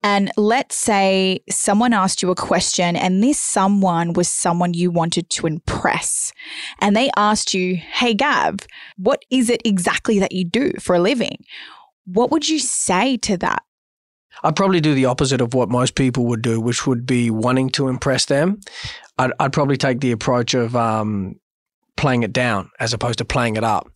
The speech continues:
Speaker 2: Um, and I think most people in, in certain positions, you know, um, let's say of success, of achievement or power, whatever,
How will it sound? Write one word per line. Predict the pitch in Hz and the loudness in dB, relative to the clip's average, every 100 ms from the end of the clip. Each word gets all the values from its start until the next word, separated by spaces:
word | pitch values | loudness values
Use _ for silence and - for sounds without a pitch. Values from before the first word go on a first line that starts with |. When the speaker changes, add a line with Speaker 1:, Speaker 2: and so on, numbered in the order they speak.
| - - - - - | -16 -14 -14 -12 -4
Speaker 2:
Um, | 120 117 113 113 117 | 0 2 0 0 -2
and | - 127 | -2 -2
I | 123 | 0
think | 143 | 0
most | 135 131 - | 2 0 0
people | 147 135 143 127 | 0 2 2 2
in, | 123 120 | 2 0
in | 143 123 | -2 0
certain | - 123 | 2 0
positions, | - 123 127 - 135 120 117 - - - - - | 0 0 0 0 0 0 -2 -4 -6 -12 -12 -6
you | - 123 | 0 2
know, | 117 113 113 113 - | 4 2 2 0 0
um, | 117 113 110 107 107 107 | 0 0 0 0 -2 -2
let's | 110 - | -2 0
say | |
of | 113 | -2
success, | - - 143 123 | -2 0 2 0
of | 117 | -2
achievement | 107 147 131 117 | 0 2 2 0
or | |
power, | - 135 123 | 0 0 2
whatever, | 117 120 120 | 0 -2 -4